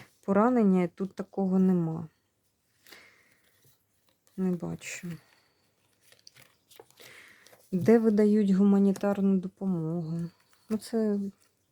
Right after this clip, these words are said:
агентура мені більше, де що так працює. Пишуть, може, через повідомлення.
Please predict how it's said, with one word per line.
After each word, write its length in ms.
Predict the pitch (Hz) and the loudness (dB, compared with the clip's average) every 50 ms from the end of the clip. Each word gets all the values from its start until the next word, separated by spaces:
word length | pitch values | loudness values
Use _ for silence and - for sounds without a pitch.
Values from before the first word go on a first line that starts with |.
| _ _ _ _ _ _ _ _ _ _ _ _ _ _ _ _ _ _ _ _ _ _ _ _ - | _ _ _ _ _ _ _ _ _ _ _ _ _ _ _ _ _ _ _ _ _ _ _ _ -8
агентура 640 | - 190 175 196 226 214 196 - 175 160 156 151 | -4 0 4 4 4 4 2 0 -2 -2 -2 -2
мені 260 | 151 156 156 156 156 | -2 -2 -2 -2 -4
більше, 500 | 156 151 160 160 156 - - - - 170 | -4 -6 -6 -6 -6 -6 -8 -8 -8 -10
де 200 | 165 165 170 170 | -12 -10 -10 -12
що 260 | 165 - - - 170 | -12 -12 -14 -16 -18
так 200 | 165 - 170 170 - _ | -16 -16 -16 -18 -18 _
працює. 680 | _ - - 175 - - - - 175 170 170 170 170 160 - _ _ _ _ _ _ | _ -14 -14 -14 -14 -18 -16 -12 -8 -8 -6 -6 -8 -10 -12 _ _ _ _ _ _
Пишуть, 480 | - 196 185 - - - 170 - _ _ - | -6 -4 -2 -2 -4 -6 -8 -10 _ _ -6
може, 400 | 175 180 170 - 190 180 180 185 - _ _ _ _ _ _ _ _ _ _ _ _ _ _ _ _ _ _ _ _ _ _ _ _ _ _ _ _ _ _ _ _ _ _ _ | -4 -4 -4 -2 -4 -4 -4 -6 -10 _ _ _ _ _ _ _ _ _ _ _ _ _ _ _ _ _ _ _ _ _ _ _ _ _ _ _ _ _ _ _ _ _ _ _
через 440 | - - - 180 170 175 170 - | -18 -10 -8 -6 -6 -6 -8 -10
повідомлення. 1000 | - _ 180 180 175 180 170 170 165 165 165 165 165 165 165 165 165 170 170 170 | -12 _ -8 -6 -4 -4 -4 -4 -4 -4 -4 -4 -4 -6 -6 -6 -6 -6 -6 -8